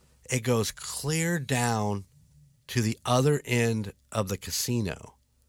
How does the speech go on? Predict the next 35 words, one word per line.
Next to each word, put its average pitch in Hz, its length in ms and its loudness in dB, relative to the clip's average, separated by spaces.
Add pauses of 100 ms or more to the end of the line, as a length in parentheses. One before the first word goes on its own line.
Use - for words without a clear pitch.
(720)
And 110 220 2
we're 151 80 4
not 165 180 4
talking, 127 340 4
like, 90 180 -4
single 98 340 0
file, 87 480 0
you 87 120 -4
know, 85 120 -2
there's 104 320 -4 (220)
doubles 87 540 -4
and 92 80 -6
triples - 380 -14
along 85 240 -4
the 85 60 -6
way. 85 220 -4 (840)
So - 140 2
we 131 140 6
get 156 240 2
in 147 60 2
line, 110 580 2
but 92 160 -6 (640)
Billy, 117 380 2
who 90 200 -4
had 98 140 -4
our 87 100 -4
tickets, - 520 -6 (380)
went 110 120 -2
and 98 80 -6
did 92 140 -6
something 98 320 -6
else. 104 280 -6 (540)
So 110 300 2
we 101 220 -2
didn't, 110 360 -2